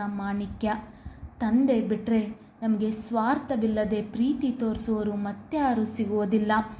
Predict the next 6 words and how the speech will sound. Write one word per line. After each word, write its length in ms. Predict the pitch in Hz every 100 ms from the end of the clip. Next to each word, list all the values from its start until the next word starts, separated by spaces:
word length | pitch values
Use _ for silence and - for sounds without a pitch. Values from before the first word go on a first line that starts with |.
| - - - - - -
ಸ್ವಾರ್ಥನೇ 680 | 254 262 277 - - 339 381
ಇಲ್ಲದೆ 800 | 330 285 269 247 247 233 - - - -
ನಮಗೋಸ್ಕರ 680 | 226 262 330 294 - 254 233 214 208
ಪ್ರತಿಯೊಂದನ್ನು 1040 | - 247 254 311 311 285 254 233 214 220 -
ತ್ಯಾಗ 340 | 247 233 277 269
ಮಾಡುವುದು 600 | 240 226 214 214 208 208